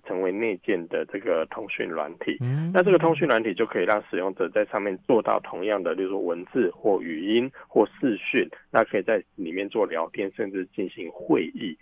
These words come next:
Speaker 1: 那这个时候，当然，大家当然就看到 Microsoft 的企图啊，然后像我刚才前面所提到的，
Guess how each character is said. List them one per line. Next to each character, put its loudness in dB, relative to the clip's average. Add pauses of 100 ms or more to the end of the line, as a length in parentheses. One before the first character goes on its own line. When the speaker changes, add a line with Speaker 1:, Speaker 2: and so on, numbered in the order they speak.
(320)
Speaker 1:
那 8
这 6
个 10
时 8
候， 10
当 4
然， 2
大 6
家 4
当 2
然 0
就 -2
看 -8
到 4
Microsoft -2
的 -2
企 -6
图 -6
啊， -4
然 -
后 -14
像 0
我 -2
刚 -2
才 0
前 -8
面 -6
所 -4
提 -10
到 -2
的， -14